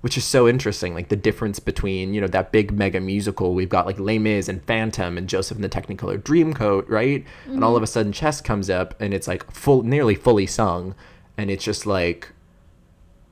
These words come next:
Speaker 1: n-, just didn't, didn't, didn't go their way. And my final one is Anyone Can Whis-, uh, Anyone Can Whistle.
Speaker 2: Ah.
Speaker 1: Uh, one of the craziest, weirdest shows of all time.
Speaker 2: Very
Speaker 1: But
Speaker 2: strange.
Speaker 1: we got our Angela Lansbury Broadway debut, and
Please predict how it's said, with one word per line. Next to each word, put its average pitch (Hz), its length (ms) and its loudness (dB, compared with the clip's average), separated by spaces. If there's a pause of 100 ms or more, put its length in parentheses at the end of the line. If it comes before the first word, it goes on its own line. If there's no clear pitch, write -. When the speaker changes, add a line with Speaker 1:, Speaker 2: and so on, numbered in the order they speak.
(180)
Speaker 1:
n-, 98 160 -10 (140)
just 104 340 -6
didn't, 101 520 -4
didn't, 95 300 -4
didn't 139 220 2
go 90 240 2
their 92 220 2
way. 90 180 2 (360)
And 156 120 -2
my 151 100 4
final 131 360 2
one 98 340 0
is 95 300 -2
Anyone 95 300 0
Can 98 160 -6
Whis-, - 240 -14
uh, 98 260 -2
Anyone 107 240 2
Can 98 140 -10
Whistle. 87 380 -6 (180)
Speaker 2:
Ah. 107 380 -4
Speaker 1:
Uh, 104 40 2
one 131 160 0
of 123 100 -4
the 113 80 -6
craziest, 110 760 -2
weirdest 98 400 0
shows 92 260 -2
of 95 80 -8
all 90 140 0
time. 117 500 0
Speaker 2:
Very 107 280 0
Speaker 1:
But - 40 -16
Speaker 2:
strange. 143 260 -10
Speaker 1:
we 160 100 0
got 156 200 2
our 147 100 2
Angela 139 440 0
Lansbury 117 560 2
Broadway 101 340 0
debut, 98 600 0
and 98 340 -6